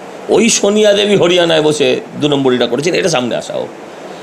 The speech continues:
দুটো নাম এসছে, কে এক নম্বর, কে দু নম্বর, আপনি কী করে জানবেন? কে জালি, কে সাচ্চা, এটা আপনি কী করে জানবেন? ওকে বিজেপিতে নেবে কেন? বিজেপি, আহ, আমরা যারা বিজেপি করি, তারা সমস্যারে এতদিন ধরে চোর চোর বলে চিৎকার করে এসছি যাকে, তাকে বিজেপিতে নেব কেন?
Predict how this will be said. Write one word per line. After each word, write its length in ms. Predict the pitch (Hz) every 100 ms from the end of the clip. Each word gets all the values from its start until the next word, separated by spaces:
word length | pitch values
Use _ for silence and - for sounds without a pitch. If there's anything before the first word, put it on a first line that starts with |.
| -
দুটো 200 | 220 277
নাম 180 | 254 196
এসছে, 240 | 170 196
কে 140 | 190 240
এক 160 | 233
নম্বর, 260 | 226 233 226
কে 120 | 233
দু 120 | 214
নম্বর, 200 | 226 220
আপনি 160 | 220 202
কী 100 | 196
করে 140 | 165
জানবেন? 320 | 127 98 101 104 107 - - - - - - - - - - - -
কে 220 | 123 175
জালি, 360 | 180 160 180 208
কে 140 | - 208
সাচ্চা, 540 | - 165 - - 147 - - - - - -
এটা 180 | 143 180
আপনি 180 | 185
কী 120 | 185 180
করে 220 | 185 151
জানবেন? 240 | 110 92
ওকে 160 | - 175
বিজেপিতে 440 | 156 160 165 175
নেবে 240 | 170 160 160
কেন? 140 | 135 101 - - - - - - - - - - - -
বিজেপি, 880 | 117 127 139 170 190 190 190 196 180 - -
আহ, 400 | 139 50 131 -
আমরা 240 | 131 143
যারা 220 | 160 175
বিজেপি 380 | 170 139 151 165
করি, 280 | 131 135 180
তারা 220 | 180 147
সমস্যারে 560 | 170 131 135 - - 175
এতদিন 440 | 151 147 151 160
ধরে 260 | 160 170 175
চোর 220 | 160 135 156
চোর 240 | 165 170
বলে 220 | 147 160
চিৎকার 380 | 165 120 - 139
করে 240 | 139 160
এসছি 260 | 151 - 139
যাকে, 260 | 117 107 127
তাকে 220 | 151 170
বিজেপিতে 600 | 139 139 156 151 170 175
নেব 220 | 156 147 156
কেন? 200 | 131